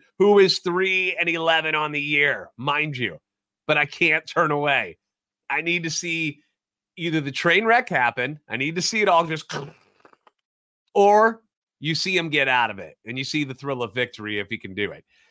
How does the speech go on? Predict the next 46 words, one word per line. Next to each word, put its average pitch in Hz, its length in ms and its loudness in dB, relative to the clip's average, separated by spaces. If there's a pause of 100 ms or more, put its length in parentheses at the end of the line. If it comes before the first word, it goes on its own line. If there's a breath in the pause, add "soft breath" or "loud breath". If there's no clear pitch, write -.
(160)
Huge 214 440 0
strikeout 165 380 0
of 135 80 -6
Cedric 165 360 -2
Mullins 139 360 -2
on 131 180 -4
the, 120 200 -2
on 131 120 -4
the 120 100 -8
tailing 139 380 -6
sinker. 113 380 -6
He's 120 220 -6
the 123 60 -10
next 123 280 -6
hitter, 123 300 -2 (200)
like 123 280 -2 (200)
Greg 151 340 -2
Maddux 143 480 -2
gorgeousness 127 840 -2
on 123 140 -2
that 104 220 -4
pitch. 90 260 -8
Beautiful. 123 500 -6 (280)
Two 208 200 0
down. 123 380 0 (480)
Then 120 240 -2
Hayes 139 380 -6
rips 120 240 -4
a 120 40 -2
double, 104 340 0
but 87 140 -8
the 101 80 -8
runner 135 240 -2
does 117 240 -6
not 127 320 -4
score 127 380 -2
from 113 180 -12
first 117 320 -8
base. 113 240 -4
They're 107 140 -6
able 113 160 -6
to 90 60 -16
keep 131 260 -6
him 123 100 -8
at 117 120 -8
third. 120 280 0